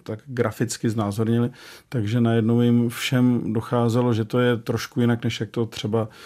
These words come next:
patnáct, dvacet let vyprávějí. A na tom jsem si uvědomil, že i já sám to takhle mám, že některé své, eh, neúplně elegantní příhody jsem si v sobě přepsal, že to vlastně bylo trochu jinak a že,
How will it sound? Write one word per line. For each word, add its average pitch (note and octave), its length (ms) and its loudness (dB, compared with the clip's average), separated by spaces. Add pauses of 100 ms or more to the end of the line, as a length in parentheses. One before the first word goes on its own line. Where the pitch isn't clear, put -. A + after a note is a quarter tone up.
(200)
patnáct, A#2 400 -2
dvacet G#2 260 -6
let A#2+ 140 -2
vyprávějí. G#2 680 -2 (300)
A A#2+ 40 0
na A#2 60 0
tom A2+ 140 0
jsem A#2 180 0
si C3+ 140 -2
uvědomil, A#2+ 640 4 (480)
že A#2+ 300 -2
i C3+ 160 -2
já A#2+ 220 0
sám A#2+ 380 0
to B2 120 -4
takhle B2 320 0
mám, A#2+ 400 4
že A2+ 120 -2
některé A#2 480 0
své, A#2 560 0 (720)
eh, A#2 1400 -2
neúplně B2 580 0
elegantní A#2+ 560 0
příhody A#2+ 640 0 (240)
jsem B2+ 260 -2
si A#2 200 -4
v A2+ 80 -8
sobě B2+ 360 0
přepsal, B2 500 -2
že A2+ 120 0
to B2 100 -2
vlastně A#2 280 0
bylo A2+ 200 2
trochu A2 300 -2
jinak G#2+ 480 0
a G#2 40 -6
že, G2+ 240 -6